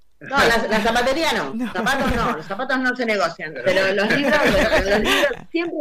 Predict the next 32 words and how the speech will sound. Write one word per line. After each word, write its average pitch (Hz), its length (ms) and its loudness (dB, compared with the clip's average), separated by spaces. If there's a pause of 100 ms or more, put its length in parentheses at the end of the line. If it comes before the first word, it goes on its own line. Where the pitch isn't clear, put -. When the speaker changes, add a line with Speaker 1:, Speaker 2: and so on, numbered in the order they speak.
Speaker 1:
quise 254 240 -2
tener 226 180 0
una 226 160 2
librería. 190 480 2
O 190 40 -4
sea, 208 140 -2
me 220 140 0
visualicé 233 520 -4 (140)
siempre 285 360 -2
en 226 80 -4
una 202 120 -2
librería. 196 560 0 (340)
Estudié 208 420 0
medicina, 208 720 0
no 220 160 -2
terminé 202 360 -2
la 196 160 -4
carrera, 202 720 0 (280)
vendí 208 420 -2
Avon, 214 500 4
vendí, 202 360 -6
qué 277 100 -14
sé 285 120 -12 (120)
yo, 160 240 -8
montones 247 460 -6
de 202 160 2
cosas. 214 360 0
Trabajé 175 540 0
en 214 100 -4
la 185 80 -4
industria 208 380 -4
farmacéutica. 190 880 -2